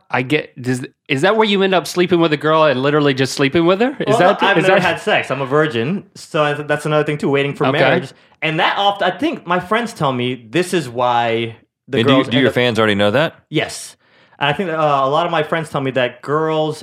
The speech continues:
Speaker 2: end up cheating on me is because, you know, we're getting all romantical, da, da, da, da. I always work them up, and then they run off with this other guy 'cause they're all wound up, and they need to,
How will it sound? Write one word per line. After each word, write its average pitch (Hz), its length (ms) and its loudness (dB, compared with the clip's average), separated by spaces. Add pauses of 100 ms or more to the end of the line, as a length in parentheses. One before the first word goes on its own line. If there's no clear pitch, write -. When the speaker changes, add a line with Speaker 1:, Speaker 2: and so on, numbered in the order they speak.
Speaker 2:
end 143 200 -2
up 135 340 -2 (160)
cheating 185 480 -2
on 104 160 -2
me 127 340 -6
is 123 200 -4
because, 131 340 -6
you 143 60 -4
know, 139 40 -4
we're 139 100 -2
getting 151 180 -4
all 147 120 -2
romantical, 143 560 -2
da, 131 140 -2
da, 123 120 0
da, 127 80 -2
da. 160 100 0
I 135 140 -2
always 143 200 0
work 147 280 0
them 127 140 -6
up, - 440 0
and 151 260 0
then 160 320 0
they 147 140 2
run 143 180 0
off 139 140 -2
with 147 80 -6
this 123 120 -8
other 123 140 -4
guy 135 160 0
'cause 139 120 -8
they're 147 120 0
all 143 140 0
wound 151 280 -2
up, 185 200 0
and 151 80 -2
they 151 40 -2
need 156 120 -6
to, 139 180 -6